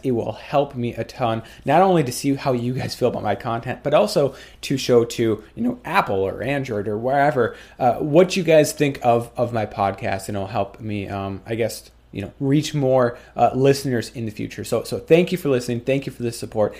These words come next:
and let's get into the video itself. Hey, how's it going? This is Matt here from Silver Fortune. So I read a fascinating article that I will leave a link to down below in the description that I saw shared over on Facebook by none other than Peter Schiff.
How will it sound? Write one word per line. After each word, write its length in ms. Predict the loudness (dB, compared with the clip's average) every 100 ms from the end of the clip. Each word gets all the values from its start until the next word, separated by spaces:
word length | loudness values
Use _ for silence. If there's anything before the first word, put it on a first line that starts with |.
| -16
and 160 | -8 -4
let's 160 | -2 -2
get 140 | -2
into 180 | -2 -4
the 80 | -6
video 240 | -4 -4
itself. 480 | -6 -8 -12 -12 -20 _ _ _ -20 -20 _ _ _ _ _ _ _ 4
Hey, 120 | 6
how's 200 | 6 2
it 20 |
going? 240 | 0 -4 -6
This 160 | -6
is 60 | -2
Matt 340 | 0 2 0
here 160 | -2 -4
from 260 | -2 -4 -6
Silver 420 | -2 0 0 -2
Fortune. 500 | -4 -8 -6 -8 -10 -16 0
So 300 | 4 6 4
I 180 | 2 6
read 320 | 8 8 6
a 140 | 2
fascinating 760 | 2 -2 -2 -2 0 2 2 0
article 560 | 0 -2 -2 -4 -4 -2
that 140 | 0
I 100 | 2
will 140 | 0 0
leave 180 | 0
a 20 | 0
link 280 | 0 -2
to 140 | -2 -4
down 200 | -2 -2
below 140 | -4
in 80 | -4
the 60 | -6
description 540 | -8 -6 -4 -2 -4 -8 -6
that 100 | 0
I 80 | 0
saw 200 | 2 2
shared 320 | 4 4 4
over 260 | 4 2 -2
on 100 | -2
Facebook 440 | -2 -4 -4 -2
by 80 | -2
none 340 | 0 0 0
other 380 | 0 -2 0 0
than 400 | 0 0 -2 -4 -8 -20 -20 _
Peter 260 | -2 0 0
Schiff. 460 | 2 0 0 -6